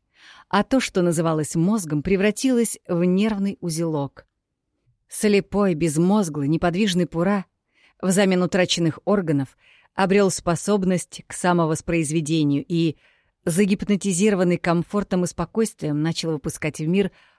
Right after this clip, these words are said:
маленьких любопытных пурят. Многие воды перекатились через замшелое тело Пуры, прежде чем его размеры привлекли внимание рыбака.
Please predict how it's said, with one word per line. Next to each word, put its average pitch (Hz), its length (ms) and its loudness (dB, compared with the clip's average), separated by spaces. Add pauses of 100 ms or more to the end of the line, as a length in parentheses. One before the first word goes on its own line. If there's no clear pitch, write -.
(160)
маленьких 202 720 -2
любопытных 156 720 -4
пурят. 143 580 -6 (1800)
Многие 185 600 2
воды 143 320 -2
перекатились 151 760 -4
через 160 300 -2
замшелое 151 640 -2
тело 147 280 -6
Пуры, 156 420 -6 (540)
прежде 185 420 2
чем 170 220 0
его 160 220 0
размеры 160 440 0
привлекли 156 460 -4
внимание 151 540 0
рыбака. 151 580 -8